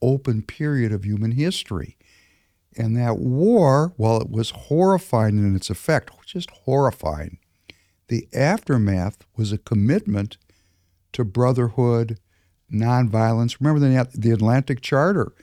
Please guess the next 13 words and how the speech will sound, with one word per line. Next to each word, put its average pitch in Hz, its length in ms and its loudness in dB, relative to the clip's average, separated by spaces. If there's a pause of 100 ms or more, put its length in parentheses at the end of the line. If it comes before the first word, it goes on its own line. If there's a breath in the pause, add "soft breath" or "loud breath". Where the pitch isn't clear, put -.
(360 soft breath)
you 131 80 0
know, 127 120 4
the 107 100 2
self-determination 123 1000 -2
of 110 100 -2
all 117 160 2
peoples, - 440 -4 (280 soft breath)
the 156 180 0
end 180 120 -2
of 165 60 -4
the 165 100 -2
colonial 165 600 2
empires. - 720 -2